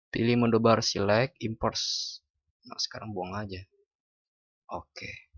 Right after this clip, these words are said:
Untuk membuang, membuang seleksinya ini, tekan kontrol D. Nah,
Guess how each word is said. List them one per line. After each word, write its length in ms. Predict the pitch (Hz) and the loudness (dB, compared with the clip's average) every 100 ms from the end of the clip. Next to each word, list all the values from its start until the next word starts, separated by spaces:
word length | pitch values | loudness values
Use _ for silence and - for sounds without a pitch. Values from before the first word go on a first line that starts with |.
| - _ _ _ _ _ | -20 _ _ _ _ _
Untuk 240 | - 135 156 | -4 2 6
membuang, 180 | 147 156 143 | 8 6 6
membuang 320 | 147 147 151 | 6 8 6
seleksinya 480 | 143 139 - 147 143 | 6 2 2 4 4
ini, 240 | 139 160 | 4 2
tekan 320 | 160 - 123 127 | 0 0 2 2
kontrol 720 | 104 104 101 113 123 139 139 _ - | 0 0 0 2 4 2 -4 _ -18
D. 360 | 87 92 - _ _ _ _ _ _ _ _ _ _ _ _ _ _ _ _ _ _ _ _ _ _ | -6 -6 -6 _ _ _ _ _ _ _ _ _ _ _ _ _ _ _ _ _ _ _ _ _ _
Nah, 200 | 50 | -18